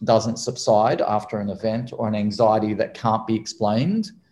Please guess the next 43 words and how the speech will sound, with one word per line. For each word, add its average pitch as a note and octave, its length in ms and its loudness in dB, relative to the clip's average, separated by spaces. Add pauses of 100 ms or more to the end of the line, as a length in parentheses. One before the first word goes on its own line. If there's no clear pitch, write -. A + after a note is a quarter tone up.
(360)
Sometimes C#3 840 2
I B2+ 120 8
will B2+ 180 6
experience A#2 680 0
an G#2+ 80 0
event A#2+ 680 0
that A2 120 2
has G2+ 100 -4
caused F3+ 380 2
an A2+ 100 0
anxiety. G2 680 -2
This B2+ 180 -6
is A2+ 60 -4
when G#2+ 140 0
I F#2 80 -2
was F#2+ 180 -4
much G2 260 -6
younger. A2+ 380 -2 (960)
And B2 260 0
then B2+ 340 4 (520)
my C3 240 6
memory F3+ 380 6
of A2 160 6
that G#2+ 120 4
event G#2+ 320 0
would F#2+ 120 -8
disappear, A2 560 -2
but B2+ 180 -6
the B2 100 0
anxiety A#2 480 6
would A#2 160 2
linger. E3 320 2
And A2 120 2
I'd A#2+ 160 -8
wake C3+ 200 -6
up D3 100 -4
and C3 80 -12
say, B2 140 -6
"Why B2+ 340 -4
am F4+ 120 -10
I D#4+ 100 -8
feeling F3 480 -4
anxious? - 520 -4